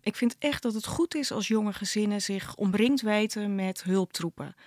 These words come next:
En daarin, ehm, hebben we helaas huizen met dikke muren en deuren, waardoor ook niet zo goed meer te zien is.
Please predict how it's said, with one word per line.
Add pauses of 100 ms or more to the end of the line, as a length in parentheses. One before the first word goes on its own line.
(260)
En
daarin, (100)
ehm, (300)
hebben
we
helaas
huizen
met
dikke
muren
en
deuren,
waardoor
ook
niet
zo
goed
meer
te
zien
is.